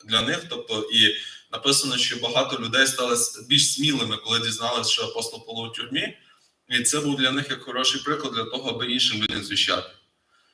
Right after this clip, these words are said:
Так, ще інші люди йшли і проповідували Євангеліє через, е, щоб додя-, додати,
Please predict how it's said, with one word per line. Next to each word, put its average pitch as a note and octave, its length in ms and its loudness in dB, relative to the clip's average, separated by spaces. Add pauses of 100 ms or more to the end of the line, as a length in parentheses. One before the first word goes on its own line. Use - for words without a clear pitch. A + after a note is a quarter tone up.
(180)
Так, - 480 6
ще G3 280 4
інші D#3 300 2
люди B2+ 240 -2
йшли E3+ 520 2 (220)
і - 60 -8
проповідували B2+ 680 0
Євангеліє C3+ 480 0
через, A#2+ 640 0
е, G#2+ 180 2 (100)
щоб B2 260 0
додя-, A#2 460 -2
додати, A#2+ 540 0